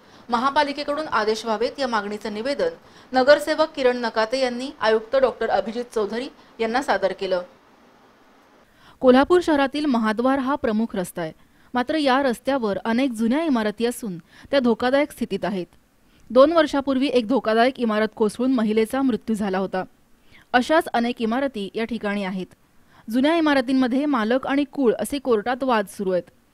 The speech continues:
त्यामुळे या इमारतींवर कारवाई करण्यात महापालिकेला अडचणी येत आहेत. या रोडवर श्री अंबाबाईचं मंदिर असून या मंदिरात देशभरातील भाविक दर्शनासाठी येत असतात. दर्शनासाठी आल्यानंतर भाविक महाद्वार रोडवर खरेदीसाठी मोठी गर्दी करतात.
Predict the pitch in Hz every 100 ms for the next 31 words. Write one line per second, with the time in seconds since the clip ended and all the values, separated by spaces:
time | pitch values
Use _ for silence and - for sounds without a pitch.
0 | _ _ - 269 294 311 277 330 302 262
1 | 254 262 285 285 214 208 233 233 233 240
2 | 208 226 226 277 254 247 269 262 196 214
3 | 202 180 185 170 - _ _ _ _ -
4 | 240 247 269 277 302 302 277 214 214 233
5 | 262 277 269 240 240 240 247 277 285 240
6 | 214 214 294 214 185 _ - - 233 294
7 | 294 285 285 330 269 220 240 226 208 226
8 | 269 277 240 269 233 185 185 - 185 -
9 | _ _ _ _ _ 247 254 294 302 311
10 | 311 277 233 247 247 269 294 233 214 240
11 | 226 214 202 269 269 233 262 - 220 214
12 | 226 240 - 277 254 220 311 240 196 196
13 | 202 190